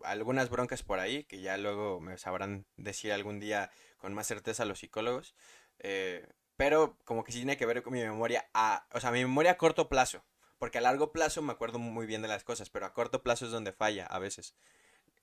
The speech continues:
¿Quién sabe por qué? No lo recuerdo, eh, pero, o sea, está, está in-, está, está interesante, eh, porque sí, o sea, a mí de repente se me va la onda, o sea, de esas cosas cuando te dicen, eh,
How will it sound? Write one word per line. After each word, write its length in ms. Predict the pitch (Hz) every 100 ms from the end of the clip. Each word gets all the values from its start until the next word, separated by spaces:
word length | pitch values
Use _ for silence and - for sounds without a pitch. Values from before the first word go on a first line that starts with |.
| -
¿Quién 140 | 120
sabe 180 | 131 120
por 200 | 107 98
qué? 340 | 147 180 190 _ -
No 140 | 110
lo 140 | 110
recuerdo, 500 | 104 - 123 139 156 _ _ _ _
eh, 520 | 101 98 92 90 - _ _ _ _ _ _ -
pero, 420 | 127 127 127 -
o 60 | -
sea, 260 | - -
está, 720 | - - - 95 95 98 101 107 - - _ _ _ _ _ _
está 140 | -
in-, 100 | 131 123
está, 200 | - 135
está 220 | 139 139
interesante, 640 | 139 135 123 123 123 - _ _ _ _ _ _ _ -
eh, 380 | 110 104 92 73
porque 220 | 123 113 113
sí, 120 | 151
o 60 |
sea, 260 | 123 107 - -
a 100 | -
mí 420 | 107 123 135 143 123
de 120 | 107
repente 320 | 107 110 117
se 80 | 135
me 100 | 107
va 140 | 101
la 120 | 110 110
onda, 160 | 113
o 40 | 110
sea, 160 | 104
de 120 | -
esas 160 | 117 123
cosas 220 | 139 135
cuando 200 | 123 107
te 80 | 101
dicen, 400 | 107 - 110 95 - - _ -
eh, 760 | 101 95 92 87 87 - -